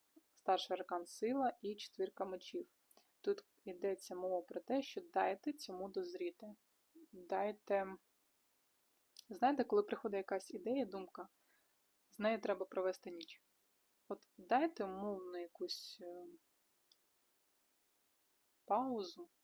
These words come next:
Бачите, тут пауза, тут пауза. Це каже про те, відпочиньте.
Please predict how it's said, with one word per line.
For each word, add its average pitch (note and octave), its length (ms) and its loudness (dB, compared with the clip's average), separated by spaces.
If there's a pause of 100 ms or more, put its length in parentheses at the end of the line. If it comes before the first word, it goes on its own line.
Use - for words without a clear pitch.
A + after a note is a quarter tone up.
(400)
Бачите, - 380 -2
тут C4 240 -2
пауза, F3+ 300 4
тут F3+ 200 -6
пауза. F3 280 -2
Це - 160 -6
каже F#3+ 220 2
про - 160 -8
те, B3+ 260 0
відпочиньте. G3 1000 -6